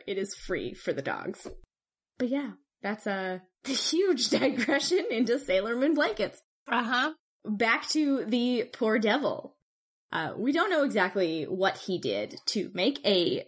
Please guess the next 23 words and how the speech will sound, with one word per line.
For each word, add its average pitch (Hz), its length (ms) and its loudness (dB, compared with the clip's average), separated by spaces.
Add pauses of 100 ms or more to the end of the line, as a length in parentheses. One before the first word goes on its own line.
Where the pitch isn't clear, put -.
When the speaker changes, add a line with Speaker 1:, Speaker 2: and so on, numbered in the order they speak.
Speaker 1:
very 185 400 2
favorable 170 500 0
impression 170 520 -2
on 156 120 -6
the 156 80 -4
rest - 220 -2
of 156 80 -2
the 151 60 -4
clergy, 175 640 0
aside 180 500 4
from 160 540 -2
probably 175 320 0
being 165 400 0
a 175 160 2
very 165 420 2
able 156 380 2
presbyter, 156 800 -2
uh, 165 160 -6
in 180 140 0
a 170 100 -2
more 165 420 -2
affluent 160 680 0
and 170 300 -4